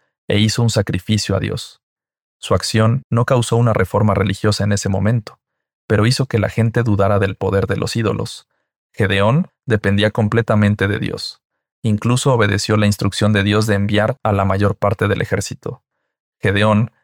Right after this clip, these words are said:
ideó un plan de ataque inusual, y Dios le dio una gran victoria. Desafortunadamente, después de la victoria de Gedeón, este no condujo al pueblo a servir a Dios,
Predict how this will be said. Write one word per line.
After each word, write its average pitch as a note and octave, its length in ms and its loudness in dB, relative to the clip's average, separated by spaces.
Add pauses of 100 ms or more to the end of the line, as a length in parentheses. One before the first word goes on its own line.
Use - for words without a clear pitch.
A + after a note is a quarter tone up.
(140)
ideó G#2 320 2
un A#2+ 160 2
plan A2+ 240 2
de A2 60 4
ataque G#2 340 0
inusual, G2+ 560 0 (400)
y A2 120 2
Dios G#2+ 260 2
le A2+ 100 0
dio G#2+ 240 2
una A2 220 2
gran G2+ 260 2
victoria. - 560 -4 (760)
Desafortunadamente, G#2+ 1400 2 (300)
después A2 380 0
de B2+ 100 2
la A2 120 2
victoria G2 420 0
de F#2+ 100 2
Gedeón, G2 540 0 (140)
este B2+ 300 2
no A#2+ 140 2
condujo A#2+ 460 2
al G#2 100 0
pueblo G2+ 300 2
a - 40 2
servir F#2+ 340 0
a F#2 80 0
Dios, - 440 -4